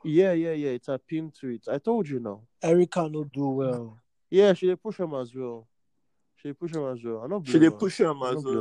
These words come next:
Speaker 3: well,
Speaker 1: her.
Speaker 3: eh?
Speaker 2: She's
Speaker 3: I don't
Speaker 2: working
Speaker 3: blame
Speaker 2: on the
Speaker 3: her, sure.
Speaker 2: stupidity of people.
Speaker 1: I don't
Speaker 2: That's
Speaker 1: blame
Speaker 2: it.
Speaker 1: her. So in her mind now, the money go complete
Speaker 3: Mm-hmm.
Speaker 1: hundred K. She go collect am,
Speaker 3: Don't stop
Speaker 1: put am
Speaker 2: Mm-hmm.
Speaker 1: for her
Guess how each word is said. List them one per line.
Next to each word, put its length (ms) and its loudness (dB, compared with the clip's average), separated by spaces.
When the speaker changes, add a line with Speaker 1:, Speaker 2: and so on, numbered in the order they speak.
Speaker 3:
well, 100 -6
Speaker 1:
her. 60 -14
Speaker 3:
eh? 40 -16
Speaker 2:
She's 260 -10
Speaker 3:
I 80 -
don't 100 -8
Speaker 2:
working 340 0
Speaker 3:
blame 40 0
Speaker 2:
on 80 -4
the 60 -4
Speaker 3:
her, 40 -4
sure. 80 -8
Speaker 2:
stupidity 500 -6
of 140 -6
people. 480 -12
Speaker 1:
I 60 4
don't 160 6
Speaker 2:
That's 120 -4
Speaker 1:
blame 180 0
Speaker 2:
it. 140 -2
Speaker 1:
her. 40 -8
So 140 4
in 100 8
her 120 8
mind 460 8
now, 160 8
the 140 2
money 340 8
go 140 4
complete 380 0
Speaker 3:
Mm-hmm. 120 2
Speaker 1:
hundred 440 6
K. 360 2
She 140 8
go 140 10
collect 520 6
am, 160 4
Speaker 3:
Don't 160 -4
stop 280 -2
Speaker 1:
put 100 0
am 180 6
Speaker 2:
Mm-hmm. 80 4
Speaker 1:
for 320 4
her 240 0